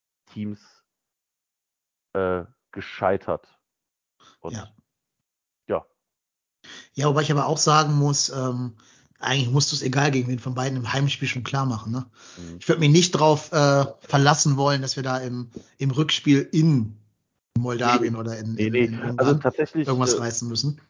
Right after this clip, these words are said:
Speaker 1: wär, wär natürlich schon geil, wenn wir vielleicht das irgendwie hinkriegen würde, dass das Hinspiel irgendwie vielleicht sogar deutlich zu gewinnen. Und,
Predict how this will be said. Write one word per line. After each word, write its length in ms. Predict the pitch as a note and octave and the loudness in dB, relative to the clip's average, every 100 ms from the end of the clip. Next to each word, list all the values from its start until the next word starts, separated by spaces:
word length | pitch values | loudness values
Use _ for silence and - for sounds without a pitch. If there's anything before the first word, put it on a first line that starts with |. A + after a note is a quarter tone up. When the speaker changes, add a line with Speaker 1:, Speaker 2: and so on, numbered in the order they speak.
| _ _ | _ _
Speaker 1:
wär, 440 | B2 A#2 B2+ B2+ | -10 4 6 6
wär 120 | B2 | 2
natürlich 480 | B2+ B2 - B2+ - | -2 -6 -6 -14 -14
schon 260 | - A#2 A#2 | -8 -8 -2
geil, 280 | A2 A#2+ A#2+ | 0 0 -4
wenn 200 | A2+ A2+ | -10 -8
wir 140 | A2+ | -12
vielleicht 340 | G#2+ G2+ A2 - | -10 -6 -6 -6
das 140 | _ | _
irgendwie 240 | - A2 | -20 -16
hinkriegen 380 | A2+ G#2+ A2+ G#2 | -16 -14 -12 -10
würde, 260 | G#2 G#2 G2+ | -10 -8 -6
dass 280 | G2+ - - | -8 -10 -18
das 160 | - - | -20 -12
Hinspiel 600 | A2+ A2+ - A2 A2+ A2 _ _ _ _ _ _ _ _ _ | -12 -12 -16 -8 -6 -6 _ _ _ _ _ _ _ _ _
irgendwie 720 | A#2+ A#2+ A2+ - A2 G#2+ G#2+ _ _ _ _ _ _ _ _ _ _ _ _ _ G2 _ _ - | -4 -2 -8 -12 -12 -12 -14 _ _ _ _ _ _ _ _ _ _ _ _ _ -20 _ _ -14
vielleicht 360 | G#2+ G#2 G#2 - | 0 2 2 -2
sogar 220 | G#2 G2 | -4 -4
deutlich 480 | G#2 G2+ - G2+ _ | 0 0 0 -8 _
zu 180 | - | -20
gewinnen. 540 | - F#2 G#2 G#2+ B2 C3 _ _ _ _ _ _ _ _ _ _ _ _ _ _ _ _ | -14 -8 -6 -4 -4 -6 _ _ _ _ _ _ _ _ _ _ _ _ _ _ _ _
Und, 440 | G2 F#2+ F#2+ F#2 | -6 -6 -6 -12